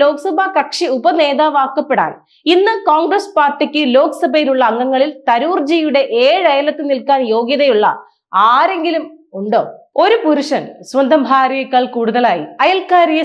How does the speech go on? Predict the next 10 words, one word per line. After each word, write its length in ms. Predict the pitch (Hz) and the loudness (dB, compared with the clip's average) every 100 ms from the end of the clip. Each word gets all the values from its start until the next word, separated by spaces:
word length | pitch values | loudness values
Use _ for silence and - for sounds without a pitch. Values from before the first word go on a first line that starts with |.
| 320 | -4
സ്നേഹിക്കാൻ 480 | 262 254 247 269 254 247 | -2 -2 -2 -2 -2 0
തുടങ്ങുന്നത് 480 | 233 233 233 214 196 208 | 0 -2 -2 -4 -6 -8
എപ്പോഴായിരിക്കും? 640 | 208 233 202 180 - 175 _ _ _ _ _ - | -4 0 0 -2 -10 -16 _ _ _ _ _ -2
സ്വന്തം 340 | 392 381 427 311 | 0 2 0 2
ഭാര്യയിൽ 380 | 262 247 254 254 226 | 2 2 0 -4 -2
നിന്നും 180 | 220 226 190 220 | -4 -4 0 0
ആഗ്രഹിച്ചതോ 580 | 202 226 226 233 202 254 - | 0 -4 -4 -4 -4 -6 -4
പ്രതീക്ഷിച്ചതോ 640 | 269 240 330 320 254 240 233 208 254 | -2 0 -2 -4 -8 -4 -4 -2 -2
ലഭിക്കില്ലെന്ന് 640 | 262 370 359 277 262 220 | -2 -4 -2 -2 -2 0
ഉറപ്പാക്കിയപ്പോൾ 720 | 226 233 311 311 311 302 294 | -2 0 0 0 -2 -4 -4